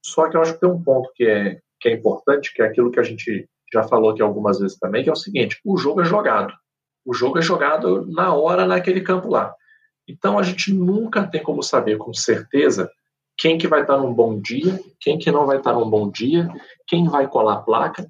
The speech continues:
quem não vai colar placa. A gente viu gente muito experiente esse ano colando placa, colando placa em playoffs, né, tomando derrota, a gente se perdendo. A gente viu muita gente inexperiente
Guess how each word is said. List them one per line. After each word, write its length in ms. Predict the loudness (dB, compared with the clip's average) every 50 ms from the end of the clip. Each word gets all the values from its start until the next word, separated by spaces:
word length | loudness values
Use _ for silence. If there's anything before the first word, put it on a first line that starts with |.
| _
quem 140 | -2 -2 2
não 140 | 2 2 2
vai 160 | 2 0 2
colar 300 | 2 0 2 2 0 0
placa. 320 | 0 -2 -2 -2 -6 -16 _ _ _ _ _ _
A 80 | 0 0
gente 300 | 0 0 -2 0 -2 0
viu 200 | 2 2 0 2
gente 360 | 2 2 2 2 -2 -4 -6 _
muito 500 | 0 2 2 2 2 0 0 -2 -4 -2
experiente 640 | -4 -4 -2 0 -2 0 2 0 0 0 0 0 -2
esse 240 | -2 -2 0 0 0
ano 180 | 2 2 0
colando 420 | 0 0 0 0 0 0 0 -2 0
placa, 380 | 0 0 0 0 -4 -12 -18 -20 _ _
colando 260 | 0 2 2 0 0
placa 280 | 0 -2 -2 -2 -4
em 60 | -10 -2
playoffs, 840 | 0 0 2 2 2 2 2 2 0 -2 -2 -6 -10 -12 -14 -16 _ _ _ _ _ _ _ _ _
né, 120 | -2 -2 -2
tomando 480 | 0 2 0 2 4 2 2 2 2
derrota, 800 | 2 2 2 2 0 -8 -8 -2 0 2 2 2 2 2 2 0
a 40 | 0
gente 240 | 0 -2 -6 -4
se 200 | -4 -6 -6 -2
perdendo. 880 | _ 2 2 2 0 -10 _ _ 0 0 2 2 0 0 0 -4 -6 -6 -10 _ _ _ _ _ _ _ _ _ _ _
A 80 | -4 0
gente 220 | 0 0 0 0
viu 160 | 2 2 2
muita 340 | 2 2 0 0 0 -2 0
gente 320 | 0 0 -2 -4 -6 -10 _ -2
inexperiente 1160 | -2 0 2 0 0 0 -2 -2 0 -2 0 2 2 2 2 2 2 0 -2 -4 -8 -8